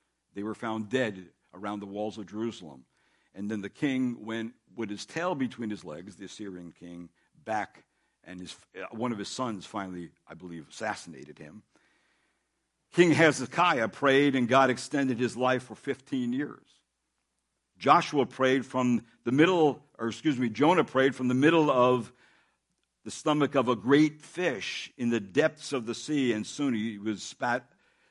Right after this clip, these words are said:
upon dry ground. Job prayed in the middle of his sufferings, and the latter end of Job was greater than the former. Daniel prayed and stopped the mouths of lions, and those are just a few.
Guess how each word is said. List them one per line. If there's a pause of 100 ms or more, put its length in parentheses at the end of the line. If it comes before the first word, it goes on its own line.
(440)
upon
dry
ground. (1500)
Job
prayed
in (680)
the
middle
of
his
sufferings,
and
the
latter
end
of
Job
was
greater
than
the
former. (540)
Daniel
prayed
and
stopped (360)
the
mouths (100)
of
lions,
and
those
are
just
a
few.